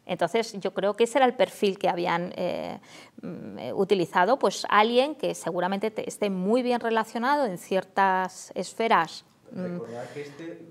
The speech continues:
Speaker 2: por poner un matiz, fue el presidente de la Unión Progresista de Fiscales.
Speaker 1: Ahí está, ahí
Speaker 2: Eh,
Speaker 1: está.
Speaker 2: y fue
Speaker 1: Entonces,
Speaker 2: ministro
Speaker 1: bueno,
Speaker 2: de España,
Speaker 1: pues
Speaker 2: es decir, que no es alguien que pasaba por ahí,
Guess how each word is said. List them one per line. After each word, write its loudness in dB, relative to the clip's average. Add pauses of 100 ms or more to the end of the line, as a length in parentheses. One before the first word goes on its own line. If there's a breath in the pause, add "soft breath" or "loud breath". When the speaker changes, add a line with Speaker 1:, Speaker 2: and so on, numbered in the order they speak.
(160)
Speaker 2:
por 2
poner 4
un 4
matiz, 6
fue 4
el 4
presidente 4
de 4
la 6
Unión 2
Progresista 2
de 4
Fiscales. 6
Speaker 1:
Ahí -6
está, 4 (400)
ahí -6
Speaker 2:
Eh, -4
Speaker 1:
está. 2
Speaker 2:
y -4
fue 8
Speaker 1:
Entonces, 10
Speaker 2:
ministro 4
Speaker 1:
bueno, 8
Speaker 2:
de 4
España, 12 (120)
Speaker 1:
pues 0
Speaker 2:
es 6
decir, -8
que 4
no 6
es 8
alguien 10
que 10
pasaba 12
por 12
ahí, 10